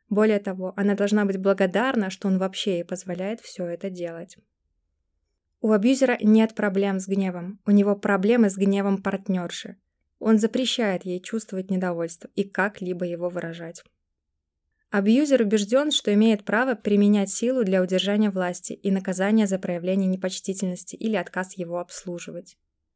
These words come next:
То есть жестокость для него — это не нечто из ряда вон выходящее, а естественный способ взаимодействия с партнершей.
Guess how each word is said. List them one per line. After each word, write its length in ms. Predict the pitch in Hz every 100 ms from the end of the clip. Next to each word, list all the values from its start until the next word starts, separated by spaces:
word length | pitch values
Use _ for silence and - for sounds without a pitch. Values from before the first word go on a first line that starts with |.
| _ _ _ _ _ _
То 100 | 233
есть 260 | 233 - - -
жестокость 560 | 185 226 - 339 247
для 120 | 190 196
него — 260 | 190 180 -
это 180 | 214
не 140 | 220 226
нечто 340 | 277 269 226
из 80 | 196
ряда 260 | 214 214 208
вон 180 | 226 196
выходящее, 840 | 185 190 - 233 202 - 190 - -
а 220 | 196 185 -
естественный 720 | 185 240 - 285 - 254 240
способ 360 | - 247 214
взаимодействия 720 | 196 233 233 214 180 - 185
с 80 | 170
партнершей. 640 | 170 - 165 156 - 226